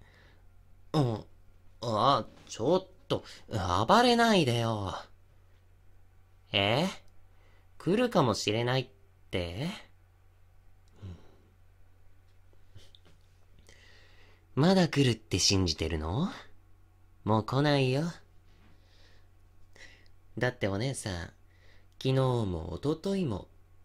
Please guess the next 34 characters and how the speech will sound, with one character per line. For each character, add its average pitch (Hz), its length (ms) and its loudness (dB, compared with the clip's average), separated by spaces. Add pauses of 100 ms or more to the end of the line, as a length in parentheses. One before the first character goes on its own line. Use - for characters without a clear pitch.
こ 95 140 -8
こ - 100 -4
で 85 120 -4
待 90 180 -6
っ - 20 -20
て - 160 -12
た 78 140 -8
で 82 100 -14
し - 140 -6
ょ？ 160 60 -10 (2500)
僕、 156 320 6 (360)
知 - 200 -2
っ - 80 -8
て 120 240 -2
る 123 100 2
よ。 143 280 -2 (720)
ず 123 120 0
ー 180 260 2
っ - 20 -16 (180)
と 180 140 6
お 180 80 4
姉 190 140 4
さ 175 140 0
ん 135 60 0
の 113 80 0
こ 101 120 -8
と 98 220 -4
を 90 40 -4
見 98 160 -2
て 110 120 0
る 98 80 -4
か 98 120 -10
ら。 101 180 -6 (1900)
<laughs> 190 300 2